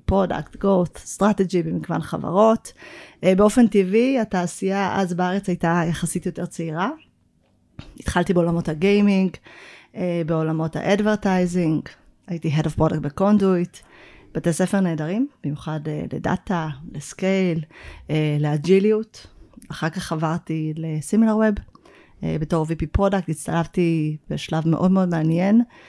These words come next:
אה, בחיים של החברה, ככה בדיוק כשהם יצאו לבטא עם המוצר שכולנו מכירים היום, אה, באמת להשתלב בשלב כזה שאנחנו צריכים לחדד את האסטרטגיה, אה, וגם, אה, להיכנס לאיזשהו שלב של, אה, הייפר גרוס,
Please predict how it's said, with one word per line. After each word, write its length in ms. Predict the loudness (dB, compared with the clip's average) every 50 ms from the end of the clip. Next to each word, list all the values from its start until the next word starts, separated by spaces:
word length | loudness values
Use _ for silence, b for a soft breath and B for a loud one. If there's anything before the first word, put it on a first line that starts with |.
| b b b b -4
אה, 60 | -2 0 2 2 2 2 2 2 2 0 0 -2 -2 -4 -4
בחיים 420 | -4 -6 -4 -4 -2 -2 -2 -2
של 140 | -4 -6 -8
החברה, 400 | -6 -8 -8 -6 -4 -4 -4 -4
ככה 220 | -6 -6 -8 -6
בדיוק 240 | -6 -4 -4 -4 -6
כשהם 380 | -4 -4 -4 -2 -2 -2 -4 -8 -10 b b b b b b b -4
יצאו 260 | -4 -4 0 0 2
לבטא 360 | 2 2 2 2 0 0 0 -2
עם 200 | 0 0 0 0
המוצר 320 | 0 0 -2 -4 -8 -8
שכולנו 500 | -8 -10 -10 -8 -6 -4 -2 2 2 2
מכירים 460 | 2 2 0 -4 -6 -6 -4 -4 -6
היום, 340 | -6 -6 -6 -4 -2 -2 -2 -4 b b b b b b _ -14 -12
אה, 120 | -12 -12 -12 -10
באמת 340 | -8 -4 -2 -2 -2 -2 -2
להשתלב 340 | -4 -4 -2 -4 -2 -2 -2
בשלב 240 | -4 -2 -4 -4
כזה 240 | -4 -4 -4 -4 -4
שאנחנו 260 | -6 -6 -6 -8 -8
צריכים 300 | -10 -6 -2 0 0 0 0 B B B B B B B B B B _
לחדד 240 | -4 0 4 4 4
את 140 | 4 4 4
האסטרטגיה, 920 | 2 2 4 2 2 4 6 4 4 4 4 4 4 4 4 4 2 0 -2 B B B B
אה, 40 | -4 -2 0 0 2 2 0 0 0
וגם, 420 | -2 -2 0 0 0 2 2 0 0
אה, 80 | 0 0
להיכנס 400 | -2 -2 -2 -2 -2 -2 -2 -2
לאיזשהו 260 | -4 -6 -6 -8 -12
שלב 200 | -8 -4 -4 -4
של, 300 | -4 -4 -2 0 0 0 0
אה, 80 | 0 -2 -4 b b b b b b b b b -2
הייפר 360 | 0 0 0 0 -2 -4 -4 -4
גרוס, 600 | -2 0 2 2 2 2 0 -4 -8 -16 -18